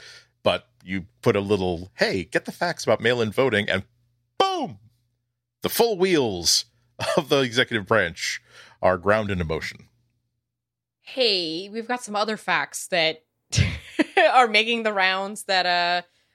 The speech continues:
Speaker 2: are not actually facts. Uh, they're, they're fakes,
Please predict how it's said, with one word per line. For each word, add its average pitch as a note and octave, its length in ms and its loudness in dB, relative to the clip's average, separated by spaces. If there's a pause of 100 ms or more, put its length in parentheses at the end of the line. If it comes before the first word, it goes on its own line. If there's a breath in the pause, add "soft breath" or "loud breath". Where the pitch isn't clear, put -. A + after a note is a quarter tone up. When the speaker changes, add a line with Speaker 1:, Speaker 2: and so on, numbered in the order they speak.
(540)
Speaker 2:
are F#3+ 120 -6
not A3+ 220 0
actually A3 320 -2
facts. - 800 -2
Uh, F3 460 2
they're, F3 640 -2
they're F3+ 140 -2
fakes, - 640 -4